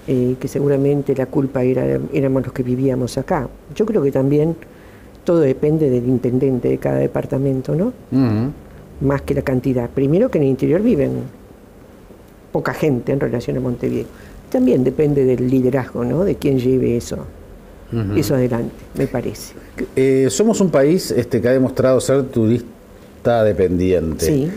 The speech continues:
Speaker 2: Y el otro día, eh, justamente estuve en el, en el final del seminario este que te mencionaba de Punta del Este el sábado,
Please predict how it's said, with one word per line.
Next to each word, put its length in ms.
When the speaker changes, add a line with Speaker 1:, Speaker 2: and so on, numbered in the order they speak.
Speaker 2:
Y 260
el 100
otro 160
día, 320
eh, 340
justamente 580
estuve 360
en 80
el, 320
en 200
el 100
final 420
del 260
seminario 480
este 160
que 80
te 80
mencionaba 560
de 80
Punta 260
del 120
Este 180
el 80
sábado, 460